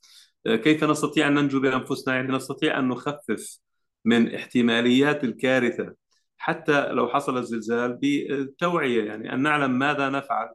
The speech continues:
أثناء الزلزال. يعني، يجب أن نعلم بأنه لا يفيد غالبا، يعني، ال-، محاولة الخروج أثناء حصول الزلزال. إذا الواحد، يعني، بده،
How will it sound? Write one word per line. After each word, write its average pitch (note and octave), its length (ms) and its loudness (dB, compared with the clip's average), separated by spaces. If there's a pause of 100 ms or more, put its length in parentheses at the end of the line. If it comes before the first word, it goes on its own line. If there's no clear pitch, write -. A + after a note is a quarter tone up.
(380)
أثناء C3 440 -2
الزلزال. G#2+ 480 -6 (500)
يعني، C3 220 4
يجب D#3 220 2
أن D3 100 0
نعلم C#3 300 2
بأنه B2 300 -2
لا C3+ 120 0
يفيد C#3 540 0 (340)
غالبا، A#2+ 440 0
يعني، G#2+ 560 -4
ال-، A2 240 -4 (500)
محاولة C#3+ 460 2
الخروج B2+ 560 -2 (600)
أثناء - 560 0
حصول C3 360 -6
الزلزال. A#2 440 -2
إذا A#2 140 -4
الواحد، A#2 380 -2
يعني، A2+ 240 -4
بده، A#2 280 -6